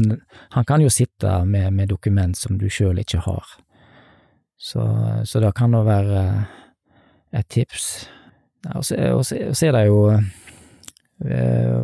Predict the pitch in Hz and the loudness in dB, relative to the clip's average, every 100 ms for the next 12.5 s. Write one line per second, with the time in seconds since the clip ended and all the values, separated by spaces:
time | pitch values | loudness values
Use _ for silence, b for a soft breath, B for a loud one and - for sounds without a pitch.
0 | 113 135 127 120 113 120 - 117 101 107 | -2 -2 0 0 0 0 -2 -2 -2 0
1 | 123 110 101 139 143 120 117 - 131 104 | 2 2 2 -2 0 0 0 0 0 2
2 | 98 92 - 92 95 92 101 143 143 _ | 0 -2 -2 -2 -2 -2 -2 -2 -6 _
3 | B B B B B B B B _ 113 | B B B B B B B B _ -4
4 | 110 117 123 110 104 95 - 113 95 - | -4 0 2 4 2 0 0 0 0 0
5 | 101 95 95 92 B B B _ _ _ | 0 2 2 -2 B B B _ _ _
6 | _ _ _ - - - 98 92 101 - | _ _ _ -20 -8 0 2 2 0 0
7 | 98 - 95 92 - 98 85 92 98 95 | -2 0 0 0 -2 -4 -2 -2 -4 -4
8 | 95 - - 101 95 139 - b b b | -6 -6 -4 -2 -2 -4 -10 b b b
9 | b b b b b b b b _ - | b b b b b b b b _ -6
10 | 110 104 104 104 104 107 110 - 110 101 | -2 -2 -2 -2 -4 -4 -6 -4 0 2
11 | 98 113 107 - 107 98 92 85 85 87 | 2 2 0 0 0 0 0 0 -2 -2
12 | - - - - 95 | -6 -12 -18 -6 -4